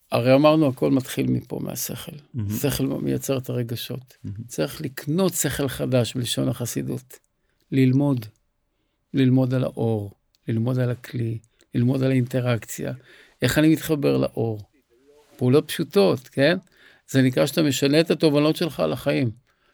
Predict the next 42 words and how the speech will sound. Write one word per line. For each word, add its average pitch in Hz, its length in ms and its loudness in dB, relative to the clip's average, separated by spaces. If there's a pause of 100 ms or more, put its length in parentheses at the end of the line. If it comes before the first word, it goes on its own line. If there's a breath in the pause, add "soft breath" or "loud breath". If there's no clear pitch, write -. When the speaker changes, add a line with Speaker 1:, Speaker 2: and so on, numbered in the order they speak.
Speaker 1:
תלמד 139 320 2
מה 151 140 2
זה 147 120 -2
כסף, 135 420 -4
תלמד 135 300 -4
מה 151 140 -2
זה 156 120 -2
זוגיות, 131 540 2
תלמד 131 280 0
מה 135 160 -2
זה 127 160 -4 (140)
אוכל, 143 400 -2
על - 160 0 (140)
פי 175 140 6
הפנימיות, 147 640 2
על 127 100 -2
פי 151 160 0
אור 147 220 2
וכלי. 156 340 0 (840 soft breath)
אז 117 100 0
זה 127 80 2
מביא 127 240 2
לאדם 170 420 4
שהוא 131 200 -2
רואה 143 180 6
עכשיו 151 300 -2
פעם 165 220 4
הבאה 170 140 6
את 170 100 -2
הדבר 165 360 4
הזה, 170 160 4
כבר 139 240 -2
אין 170 160 6
לו 208 60 8
את 202 100 4
התובנה 190 480 6
הקודמת, 139 340 4
את 139 100 -2
התובנה 143 360 2
החדשה, 147 440 0
רגש 139 420 -2
אחר. - 240 -10